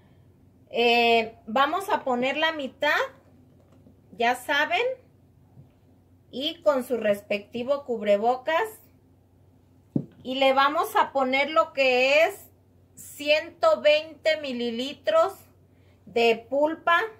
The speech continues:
de la fruta de la pasión o como le llamen allá. Vamos a poner ciento veinte mililitros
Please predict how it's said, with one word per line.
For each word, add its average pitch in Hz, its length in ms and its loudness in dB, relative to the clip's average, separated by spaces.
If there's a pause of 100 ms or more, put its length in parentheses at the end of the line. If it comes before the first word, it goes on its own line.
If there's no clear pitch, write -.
(1600)
de 226 140 -2
la 220 160 2
fruta 247 400 -4
de 262 100 0
la 220 200 -2
pasión 247 640 -4
o 233 240 -4
como 196 260 -4
le 190 180 -4
llamen 233 380 -4
allá. 226 320 -2 (1400)
Vamos 240 400 -6
a 233 140 -2
poner 233 560 -4 (140)
ciento 294 760 -4
veinte 269 480 -4
mililitros 254 920 -2